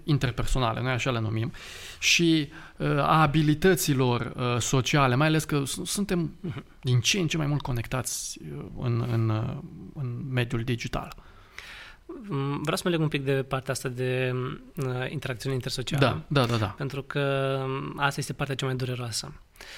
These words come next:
Speaker 2: Uh, social media, ea, ea te distanțează de persoane, deși ea, cumva,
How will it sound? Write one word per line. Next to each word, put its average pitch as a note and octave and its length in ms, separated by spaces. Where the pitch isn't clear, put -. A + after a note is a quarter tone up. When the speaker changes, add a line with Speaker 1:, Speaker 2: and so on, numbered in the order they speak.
Speaker 2:
Uh, D#3 200
social E3 280
media, E3 240
ea, D#3 340
ea D#3 120
te D3+ 100
distanțează C3+ 500
de B2+ 120
persoane, C#3 640
deși C#3 420
ea, C#3+ 460
cumva, C#3 440